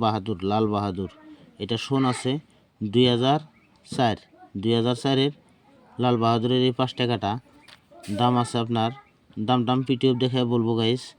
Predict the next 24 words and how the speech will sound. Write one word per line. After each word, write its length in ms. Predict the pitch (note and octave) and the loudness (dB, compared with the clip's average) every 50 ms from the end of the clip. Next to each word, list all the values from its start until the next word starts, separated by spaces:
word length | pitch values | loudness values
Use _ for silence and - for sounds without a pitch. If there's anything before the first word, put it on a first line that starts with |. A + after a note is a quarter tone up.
| _ _ _ _ _ - A#2 | _ _ _ _ _ -8 -6
এখানে 260 | A#2+ B2+ B2+ B2+ C3+ B2+ | -2 0 0 2 2 2
দেখুন 300 | C3 C3 A#2+ C#3 C#3+ E3 E3+ D3+ B2 | 0 0 0 0 -2 -2 -2 -2 -2
মাঝখানে 360 | A#2 A#2 - - C#3 B2+ B2+ B2+ B2 | -2 -2 -2 -2 -2 0 2 2 0
অশোক 200 | A#2 - B2+ A#2 | 0 0 -2 -4
ইসলাম 260 | B2+ B2 - C3+ B2+ B2+ | -4 -2 -2 0 0 0
আছে, 160 | B2 - C#3+ D3+ E3+ - _ - - _ _ - - | -2 -2 -4 -6 -6 -6 _ -20 -20 _ _ -10 -8
অশোক 220 | A#2+ - B2+ B2 | -6 -4 -2 -2
ইসলামের 360 | C3 B2 - - C3+ C3+ C3 | -2 -2 -2 -2 0 2 2
নিচে 260 | C3 B2+ B2 - C#3 D3 E3 - - - - - - - | 0 0 -2 -2 -4 -4 -4 -6 -14 -20 -20 -20 -16 -6
ছোট্ট 220 | - C#3+ B2 - C#3 | -4 -4 -2 0 0
করে 160 | B2+ C3 A#2+ - | 0 0 -2 -2
সত্য 200 | - C#3+ A#2+ - C#3 | -4 -6 -4 -2 0
মেজয় 340 | C3 C3 B2+ A#2 C3 B2+ B2+ B2 | 0 2 2 2 2 2 2 2
লেখা 180 | B2+ A#2 B2+ B2+ | 0 2 2 0
আছে, 220 | B2+ B2+ - - D#3+ E3 - _ - _ _ - | 0 0 -2 -4 -6 -6 -6 _ -20 _ _ -12
তার 200 | - - B2 B2+ | -4 0 2 2
নিচে 240 | C3 C3+ B2+ - - | 2 2 0 0 -2
আছে 260 | - B2+ - - C#3+ D#3+ F3 - - - - _ _ _ - | -2 -2 -2 -2 -2 -2 -2 -6 -14 -20 -20 _ _ _ 2
পাঁচ 160 | D3 C#3+ C3 - - | 4 4 4 2 -4
লেখা, 260 | A2+ F#2+ - G2+ E2 D#2+ - _ _ - _ _ _ - | -4 -4 -4 -6 -10 -10 -12 _ _ -20 _ _ _ -8
হিন্দিতে 380 | A#2+ A#2+ B2 B2+ C3+ B2+ - C#3 | -4 -2 0 0 0 0 0 0
রুপিয়া, 360 | B2 C3 C3 B2 - C3+ C3+ C3 | 2 2 2 2 2 2 2 4
ইংরেজিতে 420 | C3 C3 B2+ C3 A#2+ A#2+ A2+ - C3 | 4 4 2 2 2 0 -2 -2 0
রুপিস 280 | B2+ B2+ A#2 B2 A#2+ | 0 0 0 -2 -6